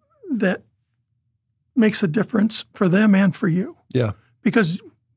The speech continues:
Speaker 1: you feed off of it too.
Speaker 2: Yeah, for
Speaker 1: Be-,
Speaker 2: sure.
Speaker 1: because, uh, it's, in, you know, some people live to work. That might be me.
Speaker 2: Mm-hmm.
Speaker 1: Some people work to live.
Speaker 2: Yeah.
Speaker 1: I think my advice would be find a balance.
Speaker 2: Yeah, for sure.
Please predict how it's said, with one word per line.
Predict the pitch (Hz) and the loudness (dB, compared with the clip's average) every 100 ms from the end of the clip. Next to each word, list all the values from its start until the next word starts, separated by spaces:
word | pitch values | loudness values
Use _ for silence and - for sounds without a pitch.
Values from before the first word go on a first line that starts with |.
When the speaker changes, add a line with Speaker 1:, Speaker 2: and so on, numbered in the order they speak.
| - _ 240 | -16 _ 2
Speaker 1:
you | 185 277 | 4 4
feed | - 208 175 | 4 2 4
off | 170 175 | 2 0
of | 160 | 0
it | 220 | 0
too. | 226 294 147 - | 0 -2 -2 -4
Speaker 2:
Yeah, | 139 110 95 | -2 -2 -4
for | - 123 | -6 -2
Speaker 1:
Be-, | |
Speaker 2:
sure. | 185 117 - | 2 0 0
Speaker 1:
because, | 233 - 190 170 165 | -2 0 0 0 0
uh, | 170 202 | -2 0
it's, | 247 - _ _ _ | -2 -4 _ _ _
in, | 202 170 170 185 _ _ _ _ | -4 -2 -4 -8 _ _ _ _
you | 190 | -2
know, | 165 | 0
some | - 285 | 2 2
people | - 254 196 | 4 2 2
live | 165 180 196 - | 4 4 2 -2
to | - | -2
work. | 165 180 233 - - _ _ | 0 2 0 -4 -16 _ _
That | 190 | -2
might | 196 185 | 0 0
be | 175 | 2
me. | 160 156 185 - _ 113 | 2 2 -2 -4 _ -4
Speaker 2:
Mm-hmm. | 98 107 113 | -2 -2 -4
Speaker 1:
Some | - 190 196 - _ _ _ | 0 2 2 0 _ _ _
people | 190 185 170 156 - _ _ _ | 0 2 0 -2 -8 _ _ _
work | 190 185 - | 2 2 -2
to | 196 | 0
live. | 185 208 233 - | 2 0 -2 2
Speaker 2:
Yeah. | 110 85 - _ _ _ _ - | 2 2 -6 _ _ _ _ -2
Speaker 1:
I | 190 | 2
think | 214 202 | 4 4
my | 175 196 185 - | 4 4 2 0
advice | 185 151 247 - | -4 -2 -4 -4
would | 190 | -2
be | 156 170 | 0 0
find | - 165 156 | 0 0 0
a | |
balance. | - - 104 - - - | -2 -2 -2 -4 -8 -6
Speaker 2:
Yeah, | 113 101 98 | -2 -2 -6
for | - 113 | -8 -4
sure. | 120 104 | -2 -2